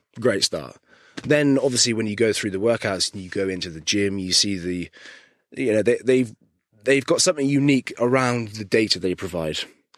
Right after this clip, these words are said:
So not many people out there, I doubt, maybe they will, but not many people train with that level of data at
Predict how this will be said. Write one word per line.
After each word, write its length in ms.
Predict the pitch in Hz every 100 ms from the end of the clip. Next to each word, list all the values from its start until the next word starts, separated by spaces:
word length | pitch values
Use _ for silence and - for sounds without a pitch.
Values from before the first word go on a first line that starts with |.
| - - - _
So 420 | - 117 110 107 - _ _ _ _
not 180 | 143 156
many 220 | 143 135
people 320 | - 135 113
out 180 | 107 98
there, 120 | 98
I 100 | 92
doubt, 600 | 90 90 104 87 92 - - - - _ _ _ _
maybe 200 | 95 92
they 100 | 87
will, 240 | 80 87 - _ _ _ _ _ _ _
but 100 | 95
not 140 | 127 131
many 160 | 127
people 240 | 123 120 107
train 480 | - 131 110 101 95
with 300 | 92 78 85
that 200 | 110 90
level 220 | 87 90
of 100 | 80
data 460 | 95 90 - 80 -
at 160 | 95